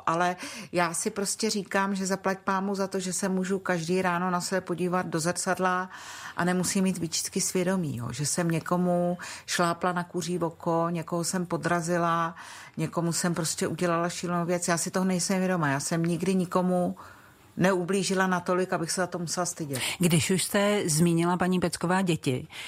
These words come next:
Speaker 2: tak, eh, prokazují nějaké známky talentů po vás, nebo?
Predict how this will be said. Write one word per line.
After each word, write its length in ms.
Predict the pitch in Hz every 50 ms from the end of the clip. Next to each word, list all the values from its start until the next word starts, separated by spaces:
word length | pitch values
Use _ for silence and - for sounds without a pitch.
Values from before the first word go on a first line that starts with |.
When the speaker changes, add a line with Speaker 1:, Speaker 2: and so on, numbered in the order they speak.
| - - -
Speaker 2:
tak, 280 | - 175 165 - -
eh, 160 | 175 160 156 147
prokazují 540 | - 175 170 - 180 170 160 170 170 170
nějaké 540 | 165 165 160 156 151 - 165 165 165 160 160
známky 380 | 160 170 160 156 151 156 - 160
talentů 520 | - 156 151 156 180 220 254 - 294 294
po 160 | 285 - 247
vás, 380 | 247 254 247 254 151 - - -
nebo? 500 | 226 202 196 185 190 185 185 185 185 185